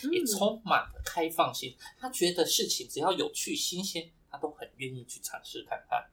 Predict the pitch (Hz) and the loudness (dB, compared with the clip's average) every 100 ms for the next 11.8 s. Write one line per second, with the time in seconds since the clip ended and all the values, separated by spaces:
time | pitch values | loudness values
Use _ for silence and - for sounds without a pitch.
0 | _ _ _ _ _ _ _ _ _ _ | _ _ _ _ _ _ _ _ _ _
1 | _ 302 339 269 233 247 262 262 262 262 | _ 0 2 2 2 0 0 -2 -4 4
2 | 277 175 180 190 - - - 269 294 214 | 6 6 4 0 -4 -6 -6 -4 0 0
3 | 196 190 165 202 208 - - - - _ | 0 0 -2 -4 -4 -6 -10 -14 -20 _
4 | - - _ - 160 160 117 104 _ _ | -14 -14 _ -6 -4 -4 -8 -12 _ _
5 | _ _ - - _ - 294 285 - - | _ _ -20 -20 _ 2 4 4 2 0
6 | - - 131 123 151 - 117 107 - - | 0 -2 -2 -6 -6 -4 -2 -4 0 0
7 | 120 117 127 110 113 110 104 - 139 - | 2 0 2 2 0 -6 -12 -8 -6 -6
8 | 117 110 - 117 104 - 156 - - - | -6 -6 -6 -2 0 -2 -8 -8 -8 -6
9 | - - 151 - 113 - 107 - - _ | -4 0 0 -2 -10 -14 -14 -16 -20 _
10 | _ - 247 247 233 214 190 202 175 156 | _ -6 -2 -2 0 0 -2 -4 -6 -4
11 | 107 113 - - - - - - | -4 -4 -8 -8 -10 -10 -10 -10